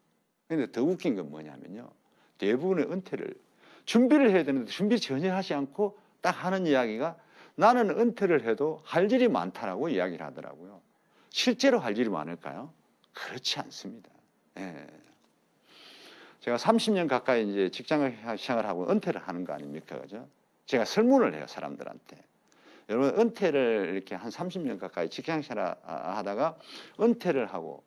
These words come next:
첫날 뭘 하시겠습니까?" 물어봤습니다. 물어봤더니요, 남자들이 답변하는 거하고 여자들이 답변이 완전히 다릅니다. 남자들 열 명 중에 팔 명은요,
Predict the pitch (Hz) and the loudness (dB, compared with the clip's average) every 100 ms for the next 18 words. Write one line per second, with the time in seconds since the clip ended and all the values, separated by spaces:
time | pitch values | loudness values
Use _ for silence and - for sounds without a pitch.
0 | _ - - 208 220 175 107 202 190 175 | _ -10 -4 0 2 2 2 2 2 -2
1 | 160 - 110 92 - 71 123 185 85 73 | -4 -4 -6 -6 -6 -4 0 2 2 -2
2 | - 64 - 85 _ _ _ _ - 240 | -10 -14 -18 -20 _ _ _ _ 4 6
3 | 233 135 - 85 98 120 - _ - - | 6 4 2 -6 -4 -6 -8 _ -20 -20
4 | - - _ _ _ _ _ - 226 254 | -20 -20 _ _ _ _ _ 4 6 8
5 | 247 220 202 180 165 156 143 131 127 113 | 8 6 4 2 0 -2 -2 -2 -2 0
6 | 107 123 175 196 165 151 190 220 185 131 | 0 2 4 6 6 4 2 2 2 2
7 | 113 - 85 71 - - 147 202 233 208 | -4 -6 -8 -8 -12 -4 0 2 2 0
8 | 69 - - _ _ _ _ _ _ _ | -6 -16 -20 _ _ _ _ _ _ _
9 | _ _ - 190 226 202 165 139 220 240 | _ _ 2 4 6 6 6 6 6 6
10 | 240 233 175 120 - 196 214 233 180 95 | 4 4 2 0 0 -2 2 4 2 0
11 | 113 82 | -6 -10